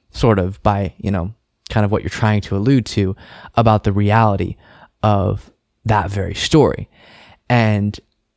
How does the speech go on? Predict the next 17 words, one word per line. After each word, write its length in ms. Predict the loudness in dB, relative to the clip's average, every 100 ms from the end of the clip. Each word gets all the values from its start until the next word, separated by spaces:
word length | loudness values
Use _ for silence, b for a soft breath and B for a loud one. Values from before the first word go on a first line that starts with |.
| _ _ -2
it's 160 | -2 2
so 220 | 4 4
important 420 | 4 2 2 2
this 140 | 2
is 100 | 0
done 220 | 0 0 0
more 160 | 0
often 380 | -2 -4 -6 -6
because, 280 | -4 -2 0
unfortunately, 720 | 0 2 2 2 0 0 -2 -6 _ _ _ _ _ _ -6
this 200 | -4 -2
boogeyman 560 | 2 2 4 4 4 4
of 120 | 4
woke 260 | 4 4
is 120 | 0 2
being 220 | 0 2
used 460 | 4 6 4 0